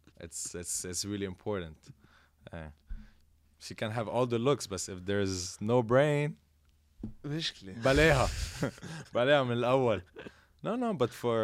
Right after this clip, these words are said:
Speaker 1: uh, how I، how I choose my، uh, partner is، uh, eh, strictly on her character.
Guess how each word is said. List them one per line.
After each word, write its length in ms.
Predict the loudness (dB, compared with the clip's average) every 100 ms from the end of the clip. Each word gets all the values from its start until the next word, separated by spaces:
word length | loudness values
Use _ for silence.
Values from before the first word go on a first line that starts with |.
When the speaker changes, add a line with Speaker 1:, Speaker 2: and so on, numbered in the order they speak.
| 2
Speaker 1:
uh, 300 | 2 0 -2
how 160 | -4 -2
I، 280 | -4 -6 -6
how 120 | -8
I 40 | -8
choose 220 | -8 -8
my، 220 | -8 -6 -6 -8
uh, 280 | -8 -10 -14 _ _ _ _ _ _
partner 520 | -2 -2 -2 -6 -4 -6
is، 240 | -8 -12 -10
uh, 320 | -8 -8 -12 -16 -20 _ -20 -20 _ _ _ _ _ _ _ _ _ _ _ _ _ _ -6
eh, 100 | -6
strictly 380 | -4 -6 -6 -6
on 120 | -6
her 120 | -6
character. 420 | -4 -6 -6 -10